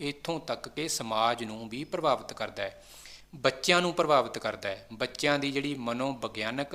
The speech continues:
ਹਾਲਤ ਹੁੰਦੀ ਆ ਉਹ ਖਰਾਬ ਹੁੰਦੀ ਹੈ। ਜਿਹੜੇ ਬੱਚੇ ਨੇ ਉਹ ਵਿਚਾਰੇ ਭੋਲੇ ਭਾਲੇ ਹੁੰਦੇ ਨੇ, ਬੇਕਸੂਰ ਹੁੰਦੇ ਨੇ, ਨਿਰਦੋਸ਼ ਹੁੰਦੇ ਨੇ, ਉਹਨਾਂ ਦੀ ਵਿਚਾਰਿਆਂ ਦੀ ਖਾਮ ਖਾ ਜ਼ਿੰਦਗੀ ਬਰਬਾਦ ਹੋ ਜਾਂਦੀ ਹੈ, ਪਰਿਵਾਰਕ ਰਿਸ਼ਤੇ ਟੁੱਟ ਜਾਂਦੇ ਨੇਗੇ।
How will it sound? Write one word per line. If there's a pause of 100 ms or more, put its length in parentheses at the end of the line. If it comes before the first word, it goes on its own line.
(520)
ਹਾਲਤ
ਹੁੰਦੀ
ਆ
ਉਹ
ਖਰਾਬ
ਹੁੰਦੀ
ਹੈ। (760)
ਜਿਹੜੇ
ਬੱਚੇ
ਨੇ (320)
ਉਹ
ਵਿਚਾਰੇ
ਭੋਲੇ
ਭਾਲੇ
ਹੁੰਦੇ
ਨੇ, (120)
ਬੇਕਸੂਰ
ਹੁੰਦੇ
ਨੇ,
ਨਿਰਦੋਸ਼
ਹੁੰਦੇ
ਨੇ, (520)
ਉਹਨਾਂ
ਦੀ
ਵਿਚਾਰਿਆਂ
ਦੀ
ਖਾਮ
ਖਾ
ਜ਼ਿੰਦਗੀ
ਬਰਬਾਦ
ਹੋ
ਜਾਂਦੀ
ਹੈ, (120)
ਪਰਿਵਾਰਕ
ਰਿਸ਼ਤੇ
ਟੁੱਟ
ਜਾਂਦੇ
ਨੇਗੇ।